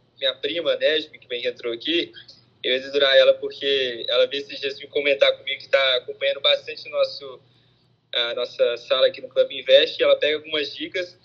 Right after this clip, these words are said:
Esses dias ela bateu uma meta lá na Caixa, lá de, de venda de alguns ativos financeiros. Ela falou que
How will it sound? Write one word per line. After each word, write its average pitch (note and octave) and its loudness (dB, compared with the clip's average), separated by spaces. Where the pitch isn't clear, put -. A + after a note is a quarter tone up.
Esses D3+ -8
dias E3+ 0
ela E3+ 6
bateu E3 0
uma E3+ -6
meta D#3 -2
lá D#3 -2
na F3 -2
Caixa, D3+ 0
lá C3 4
de, C3 -6
de - -20
venda C3 0
de B2 -2
alguns A#2+ -2
ativos - -2
financeiros. C3+ 0
Ela C#3 8
falou C#3+ -6
que D#3+ -8